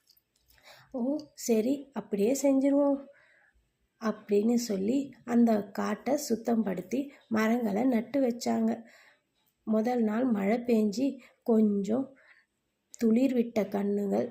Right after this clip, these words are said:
நல்லா தான் இருந்துச்சு. அடுத்த நாள் என்னாச்சுன்னு தெரியல. மழையும் இல்ல, தண்ணியும் இல்ல, பராமரிப்பு இல்லாம அந்த மரம் எதுவும் வளரவே இல்ல. முதல்ல நட்ட மரம் வாடி போயிடுச்சு.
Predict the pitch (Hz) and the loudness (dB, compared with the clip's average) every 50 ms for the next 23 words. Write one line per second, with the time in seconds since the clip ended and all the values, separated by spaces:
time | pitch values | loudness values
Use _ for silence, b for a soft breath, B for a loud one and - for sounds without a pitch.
0 | - - 233 214 196 190 190 190 196 190 196 202 196 185 196 220 262 247 220 220 | -6 -6 -4 -4 -2 -2 -4 -4 -4 -4 -4 -4 -2 -2 -2 0 2 2 2 2
1 | 226 240 240 240 240 233 - - - - - _ _ _ b b b b b b | 2 2 2 2 2 0 -2 -4 -14 -14 -16 _ _ _ b b b b b b
2 | 196 220 240 285 - - 277 254 226 196 196 214 247 226 202 196 208 226 240 240 | -2 0 0 0 0 0 0 0 0 0 0 0 0 2 2 2 2 2 2 2
3 | 220 226 - - 214 220 226 220 220 196 190 202 208 202 202 214 247 254 - B | 0 0 -2 -2 -2 0 0 0 0 -2 0 0 0 0 -2 -2 -4 -8 -10 B
4 | B B B B B 220 190 190 196 214 220 226 247 262 254 226 202 196 208 233 | B B B B B -4 -2 0 2 2 4 4 4 4 2 2 0 0 0 -2
5 | 226 - - 196 185 202 220 226 240 240 240 233 214 185 175 185 196 214 - B | -4 -6 -8 -6 -2 0 2 4 4 6 6 4 4 2 0 -4 -8 -10 -12 B
6 | B B B B B B B - 196 196 202 220 247 254 240 233 226 214 - - | B B B B B B B -4 -2 -2 0 -2 -2 0 0 2 0 0 0 0
7 | 196 185 190 196 196 196 196 202 226 254 240 226 220 208 190 190 - - 220 202 | -2 0 0 -2 -2 -2 -2 -2 0 0 0 0 0 -2 -4 -8 -10 -12 -10 -8
8 | 190 185 190 214 226 233 220 190 180 175 214 247 254 233 180 170 - 170 202 226 | -6 -4 -2 0 2 2 0 0 -2 -2 -2 -2 -2 -2 -4 -4 -4 -4 -4 -2
9 | 233 233 190 190 214 240 233 196 190 196 220 - - - _ _ _ _ B B | -2 -2 0 0 2 2 2 2 2 0 0 -2 -4 -10 _ _ _ _ B B
10 | B B B B B B B 220 208 202 214 220 220 247 269 277 269 233 214 220 | B B B B B B B -2 0 2 4 4 4 4 4 4 2 2 0 -2
11 | - - 247 233 214 196 196 226 247 233 196 180 180 196 220 247 240 - 233 208 | -2 -2 0 0 0 0 0 0 0 -2 -2 -2 -2 -2 -2 -4 -2 -2 0 2
12 | 202 208 208 202 208 - - - | 2 2 2 0 -2 -6 -8 -12